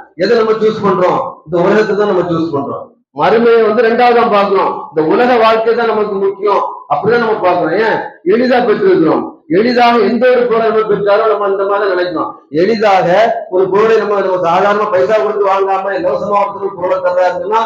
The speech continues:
அதுக்கு நம்ம எப்படி மதிப்பு வச்சிருப்போம்? அதே நம்ம உழைச்சி சம்பாதிச்சு பத்து ரூபா கொடுத்து ஒரு சாதனத்தை வாங்கினா கூட அதை இழக்கிறதுக்கு நம்ம யோசிப்போம், நம்ம கஷ்டப்பட்டு வாங்கின பொருள். அதுல இலவசமா கிடைச்சா, ஒரு கல்வியை எடுத்துக்கிடுங்களேன், கல்வியை கூட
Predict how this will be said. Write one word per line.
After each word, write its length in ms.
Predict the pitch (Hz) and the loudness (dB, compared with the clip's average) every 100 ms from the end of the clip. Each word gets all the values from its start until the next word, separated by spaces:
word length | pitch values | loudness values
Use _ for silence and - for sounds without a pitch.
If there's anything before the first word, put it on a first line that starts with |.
| - - - | -4 -10 -2
அதுக்கு 280 | 196 214 | 0 0
நம்ம 160 | 196 196 180 | 0 -2 -2
எப்படி 180 | 185 | 0
மதிப்பு 320 | 190 190 185 180 | 0 0 0 -2
வச்சிருப்போம்? 440 | 175 170 165 - - - | -2 0 0 -2 -6 -8
அதே 200 | - 196 | 0 2
நம்ம 240 | 214 208 202 - - - | 2 2 0 -2 -6 -2
உழைச்சி 320 | - 202 208 185 | 0 0 -2 -4
சம்பாதிச்சு 560 | 180 185 202 196 202 196 - - | -2 2 2 0 -2 -2 -4 -4
பத்து 260 | 160 160 220 | -4 -2 0
ரூபா 120 | 226 | 2
கொடுத்து 300 | 226 214 220 | 2 0 0
ஒரு 80 | 196 180 | 2 2
சாதனத்தை 360 | 196 - 202 190 | 0 0 -2 0
வாங்கினா 320 | 185 185 180 180 | 2 2 0 0
கூட 160 | 190 254 220 - - | 0 0 0 -6 -4
அதை 200 | 147 208 | -2 0
இழக்கிறதுக்கு 540 | 185 190 202 202 202 196 | 2 0 0 0 0 0
நம்ம 180 | 185 180 | 2 2
யோசிப்போம், 440 | 175 165 165 151 - | 0 -4 -8 -10 -14
நம்ம 220 | 127 180 | -8 -6
கஷ்டப்பட்டு 560 | - - 208 190 185 180 | -4 -6 -6 -4 -2 0
வாங்கின 240 | 175 165 160 | 0 -2 -2
பொருள். 280 | 160 156 123 - - | 0 0 -4 -12 -10
அதுல 280 | - 175 226 | -2 0 2
இலவசமா 480 | 202 240 233 220 214 | 2 2 2 0 -2
கிடைச்சா, 380 | 202 202 196 190 - - | -2 -4 -2 -2 -2 -8
ஒரு 140 | 180 170 | -6 0
கல்வியை 420 | 180 233 240 226 | 0 0 0 2
எடுத்துக்கிடுங்களேன், 680 | 220 208 190 185 180 196 170 - - | 2 2 2 2 2 0 -2 -8 -10
கல்வியை 500 | - 170 226 240 226 - | -2 0 0 2 2 2
கூட 200 | 175 | 2